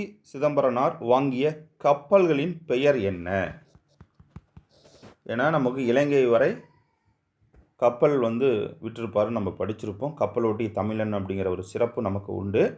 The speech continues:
So, அந்த கப்பலோடைய பெயர்கள் என்ன? So, இது வந்து ஸ்கூல் புக்கில்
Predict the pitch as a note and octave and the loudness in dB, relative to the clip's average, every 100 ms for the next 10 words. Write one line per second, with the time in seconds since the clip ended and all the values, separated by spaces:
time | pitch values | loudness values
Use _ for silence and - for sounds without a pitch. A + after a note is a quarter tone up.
0 | - _ _ _ _ _ _ _ - G3 | -14 _ _ _ _ _ _ _ 2 6
1 | E3+ E3 D#3+ F3+ E3+ - A#3 F#3 D3 E3 | 6 6 4 6 4 4 4 4 4 0
2 | E3 C#3+ D#3 D#3 D3 D#3 A2 A2 G2+ G2 | 0 2 2 4 0 -2 -6 -4 -4 -4
3 | F2 - _ _ _ _ _ _ _ _ | -6 -12 _ _ _ _ _ _ _ _
4 | _ _ _ _ _ _ _ C3+ C3+ C3 | _ _ _ _ _ _ _ -10 -4 0
5 | C3+ C3+ C#3+ B2+ B2 A#2+ B2 G#3 A#3+ | 0 -2 -6 -6 -6 0 4 4 2